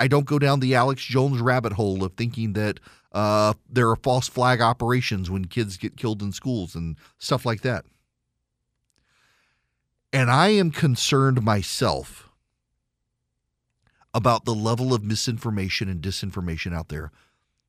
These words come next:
whether it's covid or the election, the number of people who send me well-meaning, thoughtful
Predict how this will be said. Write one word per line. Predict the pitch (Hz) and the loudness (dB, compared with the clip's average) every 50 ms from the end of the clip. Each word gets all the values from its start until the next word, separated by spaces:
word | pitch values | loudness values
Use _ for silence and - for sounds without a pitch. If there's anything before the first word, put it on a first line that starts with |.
| _ _ | _ _
whether | - 113 120 135 131 131 127 120 | -8 -2 0 0 2 2 0 -2
it's | 110 - - | -2 -4 -8
covid | - - - 165 165 160 165 165 160 151 | -6 -2 0 0 2 2 2 0 0 2
or | 123 110 | 0 0
the | 101 104 | 0 -2
election, | 98 92 98 123 123 - - - 143 131 127 131 135 131 - _ _ _ _ _ _ _ _ _ _ _ - | -4 -4 -4 -6 -6 -6 -6 -6 -6 -4 -4 -4 -4 -6 -8 _ _ _ _ _ _ _ _ _ _ _ -4
the | 120 123 | -2 0
number | 123 120 117 120 117 139 135 | 2 2 2 0 0 0 0
of | 131 - | -2 -2
people | - - 127 123 117 113 | -4 -4 -4 -4 -4 -4
who | 110 123 110 | -2 -2 -2
send | 107 - - 131 120 117 113 | -4 -4 -4 -4 -4 -2 -2
me | 113 117 117 117 117 117 - _ _ _ - | -2 -2 -2 -2 -4 -6 -8 _ _ _ -4
well-meaning, | 107 123 139 147 156 160 151 151 147 143 143 147 147 147 147 | 0 4 4 6 6 4 4 4 2 2 2 2 2 0 0
thoughtful | - - 131 131 139 139 - - 139 131 131 131 131 135 127 | 2 2 2 2 2 0 -2 -2 0 2 4 4 4 2 0